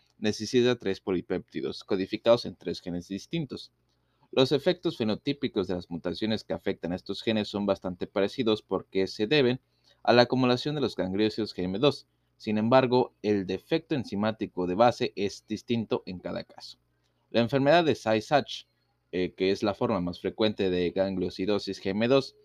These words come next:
se debe a mutaciones en locus de la subunidad alfa en el cromosoma quince y produce una deficiencia grave de exosaminida-, exosaminidasa alfa.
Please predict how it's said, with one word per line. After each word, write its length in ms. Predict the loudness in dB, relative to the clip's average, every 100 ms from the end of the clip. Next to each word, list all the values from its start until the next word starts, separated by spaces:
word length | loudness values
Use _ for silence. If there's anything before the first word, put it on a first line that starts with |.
| _ _ _ _ _
se 220 | -4 0
debe 260 | 4 4 4
a 60 | 2
mutaciones 640 | 0 -2 -4 -2 -4 -4
en 220 | -2 2
locus 340 | 2 2 -2 0
de 80 |
la 120 | 2 2
subunidad 600 | -2 -6 -6 -2 -2 -2
alfa 420 | 0 0 2 -2
en 100 | -2
el 120 | -4 -4
cromosoma 520 | -6 -6 -4 -4 -4
quince 380 | -4 -4 -4 -4
y 140 | -4
produce 460 | -2 0 0 -2 -2
una 120 | -2
deficiencia 640 | -2 -4 -8 -6 -6 -6 0
grave 360 | 4 4 4
de 240 | 2 0 0
exosaminida-, 840 | -4 -4 -6 -8 -6 -4 0 0 -2 _
exosaminidasa 2250 | 2 2 0 -10 -2 -2 -2 _ _ _ -14 0 2 2 0 0 0 0 2 2 0 -2
alfa. 380 | 4 4 2 -8